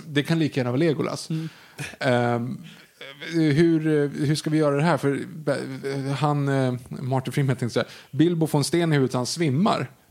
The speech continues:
Speaker 1: Så han
Speaker 2: Mm.
Speaker 1: ser inte Battle of Five Armies, han vet inte vad som händer. Nej, exakt, så då vet inte läsaren heller vad som händer.
Speaker 2: Nej,
Speaker 1: Det
Speaker 2: det
Speaker 1: kanske
Speaker 2: kan
Speaker 1: var
Speaker 2: vara
Speaker 1: så
Speaker 2: film.
Speaker 1: här.
Speaker 2: Precis.
Speaker 1: Och så fyller de en hel film på någonting som inte ens sker i boken, liksom.
Speaker 2: Mm.
Speaker 1: Och då, så här, ja, men då är det ju cyniskt, för att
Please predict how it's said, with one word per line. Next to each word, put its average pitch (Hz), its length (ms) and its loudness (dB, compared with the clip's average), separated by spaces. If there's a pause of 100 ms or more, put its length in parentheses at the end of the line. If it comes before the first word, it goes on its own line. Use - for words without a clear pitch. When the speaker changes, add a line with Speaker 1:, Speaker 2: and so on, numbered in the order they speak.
(120)
Speaker 1:
Så - 120 0
han 160 100 4
Speaker 2:
Mm. 160 120 -2
Speaker 1:
ser 220 240 2
inte 123 420 0 (200)
Battle 123 280 0
of 120 60 -2
Five 123 260 2
Armies, 120 220 0
han 139 120 2
vet 196 120 4
inte 143 140 2
vad 127 80 4
som 135 100 0
händer. 156 220 2
Nej, 185 280 2
exakt, 185 340 -2
så 151 80 0
då 151 80 2
vet 185 200 0
inte 147 200 0
läsaren 143 340 0
heller 202 200 0
vad 131 100 -2
som 131 80 -4
händer. 123 220 -2
Speaker 2:
Nej, 165 80 -4
Speaker 1:
Det 170 60 0
Speaker 2:
det 147 100 4
Speaker 1:
kanske 131 240 0
Speaker 2:
kan - 80 2
Speaker 1:
var 120 60 4
Speaker 2:
vara 117 80 0
Speaker 1:
så - 160 0
Speaker 2:
film. 123 100 4
Speaker 1:
här. 151 400 2
Speaker 2:
Precis. 165 380 2
Speaker 1:
Och 147 80 2
så 202 80 2
fyller 196 200 4
de 170 120 4
en 135 60 2
hel 156 280 4
film 135 360 2
på - 140 0
någonting 151 260 2
som 143 120 -2
inte 135 140 0
ens 131 120 0
sker 220 320 2
i 131 60 2
boken, 220 380 0
liksom. 165 240 -2
Speaker 2:
Mm. 180 120 -4 (260)
Speaker 1:
Och - 320 -2 (160)
då, 170 220 -2
så - 140 -2
här, 135 80 -4
ja, 170 100 0
men 175 140 -2 (200)
då 175 160 2
är 202 40 2
det 214 80 2
ju 180 140 2
cyniskt, 170 840 0 (260)
för 147 80 -2
att 139 200 -4